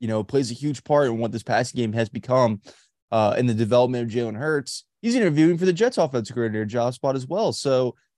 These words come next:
a lot of guys on this staff may be leaving, and it may be more impactful than it was under Doug Peterson's staff, given the fact that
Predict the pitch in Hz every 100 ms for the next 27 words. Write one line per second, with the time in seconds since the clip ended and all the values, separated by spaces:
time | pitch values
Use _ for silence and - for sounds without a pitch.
0 | _ _ _ _ _ _ - 139 196 247
1 | 185 226 247 208 165 151 165 170 - 180
2 | 180 151 165 143 156 190 151 139 147 139
3 | 156 220 233 196 190 190 160 170 196 180
4 | - 151 147 147 139 151 147 147 - 151
5 | 170 147 147 127 202 233 185 135 - 131
6 | 139 - 143 151 160 - 127 156 - 117
7 | 131